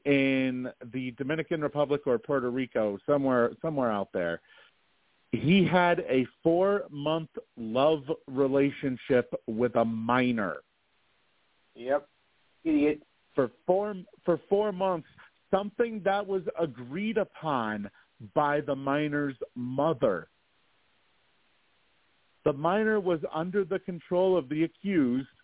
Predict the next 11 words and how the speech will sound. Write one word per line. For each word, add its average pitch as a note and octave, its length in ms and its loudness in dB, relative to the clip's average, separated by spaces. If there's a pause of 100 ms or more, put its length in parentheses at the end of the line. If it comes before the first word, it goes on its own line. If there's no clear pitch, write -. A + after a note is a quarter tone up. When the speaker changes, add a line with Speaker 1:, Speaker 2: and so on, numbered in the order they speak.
(140)
Speaker 1:
Wander E3+ 680 2
Samuel D#3 640 2
Franco D3 460 4
Ibar, B2 680 2
on A#2+ 200 -4
December D#3 440 -4
ninth, C#3+ 360 0 (300)
twenty D#3 300 0
twenty-two, D#3 760 2 (520)
because C#3 340 4 (100)
he C#3+ 220 -6